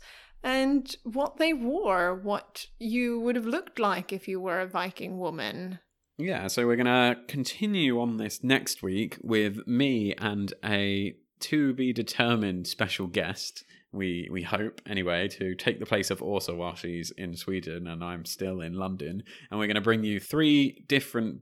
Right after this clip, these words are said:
Speaker 2: biographical stories of three women who lived in the Viking Age. One princess, one normal person convert to Christianity, and then finally get to Olga's story of her regency of the Rus in the mid nine hundreds, which I'm very much looking forward to telling you all.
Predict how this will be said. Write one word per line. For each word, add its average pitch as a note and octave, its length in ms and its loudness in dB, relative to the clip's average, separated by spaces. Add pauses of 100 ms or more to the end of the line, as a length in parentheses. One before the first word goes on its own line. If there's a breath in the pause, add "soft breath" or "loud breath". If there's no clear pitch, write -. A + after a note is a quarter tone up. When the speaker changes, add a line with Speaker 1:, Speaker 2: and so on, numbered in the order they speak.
(120)
Speaker 2:
biographical G#2+ 680 2
stories F#2 420 -4
of E2+ 100 -12
three F2+ 220 -4
women E2+ 280 -2
who F2+ 140 -4
lived F2 300 -4
in F2+ 220 -6
the E2+ 60 -6
Viking G#2+ 400 -2
Age. G#1+ 320 -10
One F#2+ 280 -4
princess, B2+ 800 -2
one F#2+ 500 0 (120)
normal C3 600 2
person G#2 640 -6
convert G2+ 540 -2
to - 80 -14
Christianity, G2+ 880 -4
and G2 140 -4
then G2 120 0
finally B2 500 4
get F#2+ 260 0
to F2+ 200 0
Olga's G#2+ 460 2
story F2+ 500 0
of F2 140 -4
her F2+ 220 0
regency F2+ 600 0
of D#2+ 180 -4
the E2+ 100 -4
Rus E2 540 -4
in E2 220 -6
the E2 440 2
mid F#2 300 -2
nine D#2+ 300 -4
hundreds, D#2+ 500 -8
which - 180 -6
I'm E2 140 -4
very G#2 220 8
much E2 240 -6
looking E2+ 220 -6
forward C#2+ 340 -6
to - 260 -8
telling - 300 -6
you A#1+ 120 -10
all. - 200 -16